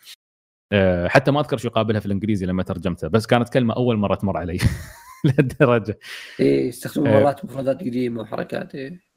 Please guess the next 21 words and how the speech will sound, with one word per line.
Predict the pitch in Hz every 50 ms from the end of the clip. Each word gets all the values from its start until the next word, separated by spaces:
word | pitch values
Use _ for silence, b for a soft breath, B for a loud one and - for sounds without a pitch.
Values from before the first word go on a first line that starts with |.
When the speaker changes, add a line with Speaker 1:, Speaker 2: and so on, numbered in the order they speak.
| _ -
Speaker 1:
إيه. | 131 120 92 87 B B B B B B B B _ -
آه، | 104 104 107 - - - - 151
عدا | 208 214 233 208
ذلك | 185 208 220 226 233 262 - - - - _ _ _ _ _ _ _ _ - -
راح | 139 131 135
تكون | - - - 160 147 131
مت-، | 117 110 -
يعني | - - 113 107 117 117 - - - - - _ - - -
تستمتع | - 123 - 151 135 110 - 90
في | - -
ال-، | 87 82 82 - -
في | - 90
المانجا. | 90 95 104 117 131 135 156 170 175 - - -
الرسم | 110 107 120 123 113 - - 104 92 90 92 92
جبار، | 87 107 87 80 - - - - 107 104 92 80 73 57 - - _ _ _ _ _ -
الرسم | 110 113 120 120 113 - 110 104
جبار. | 104 95 85 82 95 - 101 92 85 -
ما | - 110 120 131 135
عمري | 131 113 120 113 110
شفت | - - - - -
محاولة | 101 95 - 120 120 117 110 101 95 92 92